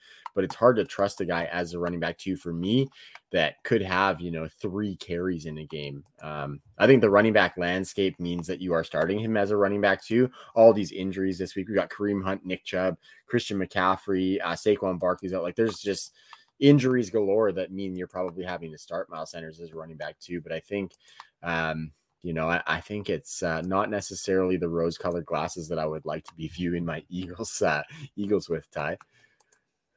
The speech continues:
Um, so off that note, which is super sad,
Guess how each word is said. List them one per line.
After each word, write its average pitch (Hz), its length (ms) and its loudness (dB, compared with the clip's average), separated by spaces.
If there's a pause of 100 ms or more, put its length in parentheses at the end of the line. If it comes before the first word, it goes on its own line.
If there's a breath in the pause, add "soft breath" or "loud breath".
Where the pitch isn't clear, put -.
(160)
Um, 107 540 4 (960 loud breath)
so 117 180 4
off 143 200 6
that 104 280 4
note, 90 360 -6 (540)
which 107 200 -10
is 90 120 -14
super 92 280 -10
sad, 87 320 -8